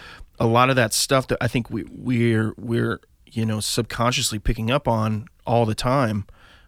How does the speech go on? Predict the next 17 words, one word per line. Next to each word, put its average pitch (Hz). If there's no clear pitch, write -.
we 120
don't 117
realize 110
it, 85
you 131
know, 110
and 107
we're 107
so 113
shut -
off 107
from 82
it 87
that, -
no, 120
that 123
maybe, 131